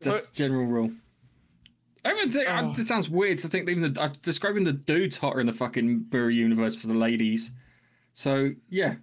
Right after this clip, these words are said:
Speaker 2: Mirror
Speaker 1: Sure.
Speaker 2: Universe wins out automatically. Um, so <laughs> we're gonna,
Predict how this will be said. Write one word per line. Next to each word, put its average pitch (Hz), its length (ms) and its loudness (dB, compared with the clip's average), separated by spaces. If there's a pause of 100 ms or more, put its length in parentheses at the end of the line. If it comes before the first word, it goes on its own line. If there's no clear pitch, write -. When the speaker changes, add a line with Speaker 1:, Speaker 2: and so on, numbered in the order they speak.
(120)
Speaker 2:
Mirror 208 160 2
Speaker 1:
Sure. 196 60 0
Speaker 2:
Universe 165 360 0
wins 143 200 0
out 127 300 0 (440)
automatically. 120 880 -2 (680)
Um, 135 500 0 (960)
so 143 380 0
<laughs> - 80 -16
we're 156 120 2 (120)
gonna, - 1200 -6